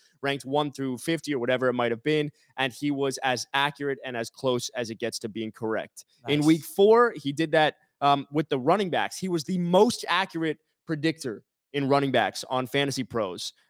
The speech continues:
Speaker 1: Um, so that's a huge accomplishment. I don't think people really, you know, factor in how important that is because everyone's looking for fantasy rankings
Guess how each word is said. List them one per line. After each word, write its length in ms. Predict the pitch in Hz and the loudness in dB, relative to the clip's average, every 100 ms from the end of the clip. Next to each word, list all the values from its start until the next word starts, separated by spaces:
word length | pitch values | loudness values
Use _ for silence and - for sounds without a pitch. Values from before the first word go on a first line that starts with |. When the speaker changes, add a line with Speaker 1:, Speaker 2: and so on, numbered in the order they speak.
| - | -6
Speaker 1:
Um, 400 | 117 120 117 117 | 0 2 0 -4
so 160 | - 160 | -6 0
that's 180 | 175 208 | 0 0
a 40 | |
huge 340 | 170 - 208 147 | -4 -2 -2 -2
accomplishment. 480 | - 147 131 113 | -2 -2 -2 -6
I 60 | 117 | -4
don't 120 | 151 | -4
think 160 | 156 147 | -4 -8
people 300 | 165 139 123 _ _ | -8 -8 -10 _ _
really, 440 | 131 131 127 113 104 _ _ _ 127 | -6 -4 -2 -6 -10 _ _ _ -16
you 80 | |
know, 160 | 110 104 _ _ - _ _ _ _ _ | -12 -12 _ _ -20 _ _ _ _ _
factor 520 | - - 151 143 151 | -12 -2 -2 -2 -6
in 100 | 143 | -6
how 220 | 127 131 135 | -2 0 0
important 380 | 120 147 151 143 | 0 -2 0 0
that 140 | 131 | 0
is 180 | 156 180 | 0 0
because 240 | 139 139 143 | -2 -4 0
everyone's 300 | 165 196 151 | 0 0 -2
looking 180 | 156 | -6
for 140 | 151 135 | -6 -6
fantasy 320 | 139 131 131 | -4 -4 -4
rankings 460 | 117 117 120 143 | -4 -4 -4 -10